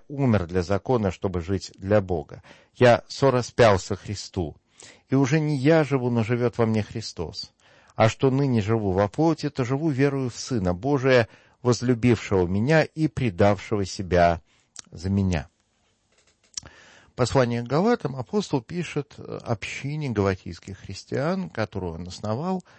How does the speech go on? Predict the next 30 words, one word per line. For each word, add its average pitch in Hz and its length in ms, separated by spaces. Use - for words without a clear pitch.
э, - 160
и 165 160
пишет 190 400
по 139 80
такому 139 360
поводу. 139 800
Э, 110 280
в 107 560
эту 110 220
общину 202 400
пришли 131 400
некие 104 540
уже 95 220
учителя, 165 600
которые 180 920
стали 151 520
говорить, 113 560
что, 113 580
э, 104 320
для 120 280
того, 110 400
чтобы 92 460
обрести 92 480
спасение, 170 720
для 101 180
того, 92 360
чтобы 85 580
быть 95 240
с - 60
Богом, 185 380